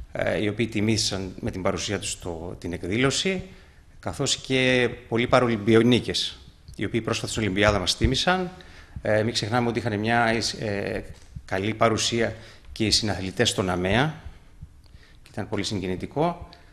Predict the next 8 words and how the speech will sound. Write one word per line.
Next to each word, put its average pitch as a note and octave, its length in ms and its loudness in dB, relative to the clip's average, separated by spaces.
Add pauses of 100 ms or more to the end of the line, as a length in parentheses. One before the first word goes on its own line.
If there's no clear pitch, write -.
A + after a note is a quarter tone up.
(280)
Ε, A#2 460 4
επίσης B2+ 300 2
παρευρέθηκε A#2+ 440 2
ο A2 60 2
πρόεδρος C3+ 600 0 (220)
του G#2+ 120 -10
πρόσφατα B2+ 380 2
εκλεγμένου G2+ 680 0